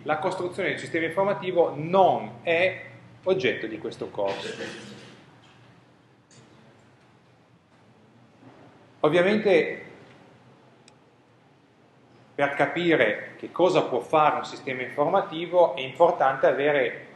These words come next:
una conoscenza, magari anche superficiale, di quelle che sono le tecnologie che possono essere utilizzate per costruire un sistema informativo.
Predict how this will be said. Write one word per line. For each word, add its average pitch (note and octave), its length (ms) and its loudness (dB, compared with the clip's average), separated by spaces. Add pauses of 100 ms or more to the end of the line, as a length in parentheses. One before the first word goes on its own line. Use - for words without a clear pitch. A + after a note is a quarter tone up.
(300)
una E3+ 480 0
conoscenza, D#3 1160 0 (580)
magari A2+ 380 -2
anche A#2+ 240 -4
superficiale, C3+ 880 -2
di D3 100 -6
quelle C#3+ 300 0
che B2 80 -8
sono C3 320 -4
le A2 160 -8
tecnologie D#3 880 -2
che - 100 -10
possono - 440 -2
essere A#2+ 360 -4
utilizzate B2+ 720 -2
per A#2+ 600 -2
costruire A#2+ 500 -6
un A2 100 -14
sistema A2 320 -16
informativo. A2+ 680 -8